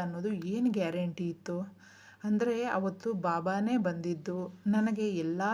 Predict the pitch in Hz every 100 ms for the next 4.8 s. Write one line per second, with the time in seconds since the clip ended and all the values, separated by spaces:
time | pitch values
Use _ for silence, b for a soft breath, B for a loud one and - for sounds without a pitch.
0 | 247 - 208 214 262 - 214 - 185 165
1 | 175 190 196 190 190 202 175 165 175 165
2 | 196 220 208 208 214 185 170 175 202 156
3 | 202 285 - B B B B - 190 180
4 | 190 226 214 208 196 - 190 202